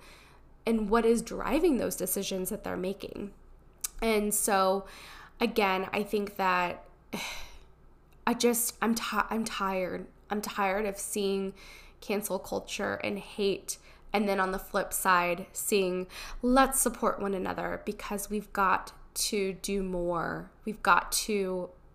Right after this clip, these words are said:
take action and we've got to just be a little bit more kind." So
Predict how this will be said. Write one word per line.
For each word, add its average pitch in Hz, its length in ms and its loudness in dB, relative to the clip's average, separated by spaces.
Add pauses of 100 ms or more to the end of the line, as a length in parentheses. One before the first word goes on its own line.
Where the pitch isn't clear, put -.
(280)
take - 300 -4
action 240 720 -2 (520)
and 196 500 0
we've - 200 -12
got 214 200 -4
to 294 60 -4
just 294 240 -4
be 254 80 0
a 254 60 4
little 196 260 -4
bit 196 200 -6
more 185 160 -6
kind." 170 560 -12 (1120)
So 233 540 6